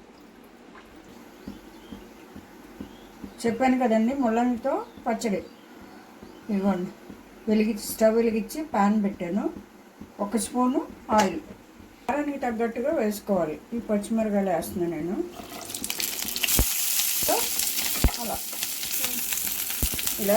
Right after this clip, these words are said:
మిరపకాయలు ఓకే మాడిపోయేటట్టు వేసుకోకుండా ఇలా దోరగా వేయించుకున్నాము. ఇప్పుడు వచ్చేసి ఒక రెండు స్పూన్లు అయితే ధనియాలు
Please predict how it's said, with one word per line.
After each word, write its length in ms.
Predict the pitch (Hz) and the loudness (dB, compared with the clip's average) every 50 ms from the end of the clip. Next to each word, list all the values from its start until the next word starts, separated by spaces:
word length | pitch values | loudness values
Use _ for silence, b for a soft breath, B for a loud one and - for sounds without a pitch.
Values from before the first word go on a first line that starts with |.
| 262 285 262 | 2 2 2
మిరపకాయలు 580 | 240 214 226 208 226 - 254 226 220 208 190 165 - - 190 208 | 2 2 0 0 0 0 2 2 4 4 2 2 0 2 2 2
ఓకే 320 | 226 247 277 - - 311 285 269 - - - - - - - - 202 190 | 2 2 2 2 2 4 4 4 4 4 2 0 -2 -4 -4 -4 -2 -2
మాడిపోయేటట్టు 720 | 196 214 226 262 277 - 294 269 262 247 247 226 208 240 226 214 | 0 0 0 0 0 0 0 0 0 0 -2 -2 -2 0 2 4
వేసుకోకుండా 680 | 196 202 202 - - - 208 214 226 220 214 233 294 370 403 403 - | 4 4 4 2 2 2 2 2 2 0 0 0 0 0 0 0 0
ఇలా 120 | 226 202 185 - | 2 2 2 4
దోరగా 380 | 196 190 196 208 226 214 226 202 196 | 4 6 6 6 4 4 2 2 2
వేయించుకున్నాము. 680 | 190 196 208 214 214 - - 180 170 170 165 170 185 214 277 294 | 4 2 2 2 2 0 0 -2 0 0 0 0 0 0 0 0
ఇప్పుడు 200 | 262 214 240 233 247 | -2 -2 -2 -2 -2
వచ్చేసి 420 | 233 - - 277 269 - - 359 427 466 - - - - - - - - - - - - - - 202 | -2 2 2 2 2 2 0 0 -2 -2 -2 -6 -8 -8 -8 -8 -6 -6 -8 -8 -8 -10 -4 -2 0
ఒక 60 | 208 208 220 220 | 0 2 4 4
రెండు 200 | 240 240 254 277 269 - | 4 4 2 0 0 -2
స్పూన్లు 320 | - 277 277 277 269 269 254 | 0 2 2 4 4 2 2
అయితే 240 | 240 233 - 370 - 247 240 | 2 0 0 0 2 4 4
ధనియాలు 340 | 240 254 269 262 240 214 | 4 4 4 2 4 4